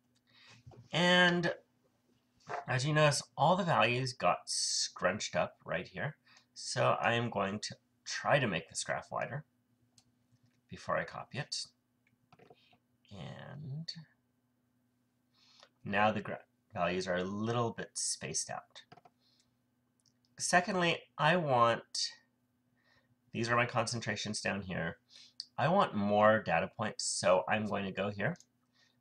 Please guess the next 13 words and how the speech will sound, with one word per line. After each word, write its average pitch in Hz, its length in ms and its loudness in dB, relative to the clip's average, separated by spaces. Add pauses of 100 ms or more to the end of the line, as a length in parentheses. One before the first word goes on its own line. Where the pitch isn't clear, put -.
(140)
I 87 80 -6
am 92 140 -2
going 92 240 -2 (160)
to 92 220 -8
right 98 200 2
click, - 220 -8 (1200)
again, 98 380 -2 (120)
c-, - 100 -16 (280)
option 92 520 -2
click - 240 -8 (180)
for 87 280 -4
Mac 87 300 -6
users, 127 300 -10